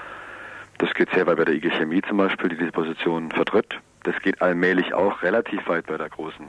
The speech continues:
I G Metall, wo auch so Diskussionen geführt werden, dass Standard Deutschland natürlich gesichert werden muss, aber nicht ganz mit den Mitteln, die die Unternehmer vorschlagen. Da gibt es heute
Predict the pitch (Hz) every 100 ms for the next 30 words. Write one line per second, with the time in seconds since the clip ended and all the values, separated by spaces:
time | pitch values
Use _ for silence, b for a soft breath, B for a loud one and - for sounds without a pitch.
0 | - - 78 78 - 78 90 117 B B
1 | B B - - - - - - - -
2 | 82 82 82 - 95 - 85 85 82 82
3 | 78 - - 76 78 73 71 82 76 -
4 | 104 - - 90 92 - 85 82 82 85
5 | 92 - - 98 - 82 80 80 80 80
6 | 78 71 64 67 65 85 101 - 92 -
7 | 85 80 80 78 B B B B B 67
8 | - - - - - - - 73 73